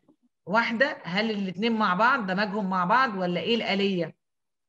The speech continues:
تمام؟ يبقى كل واحد من حضراتكم هيسجل أو هياخد لينك لبرنامج إذاعي مدته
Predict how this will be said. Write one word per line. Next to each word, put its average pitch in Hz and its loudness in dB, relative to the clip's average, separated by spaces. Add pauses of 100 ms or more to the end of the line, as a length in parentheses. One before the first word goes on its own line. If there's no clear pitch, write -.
(1120)
تمام؟ 247 0
يبقى 180 -4
كل 262 2
واحد 247 6
من 214 0
حضراتكم 190 -2 (100)
هيسجل 151 -8 (440)
أو 196 2 (480)
هياخد 180 0
لينك 208 -2
لبرنامج 208 -2 (320)
إذاعي 190 0
مدته 233 -4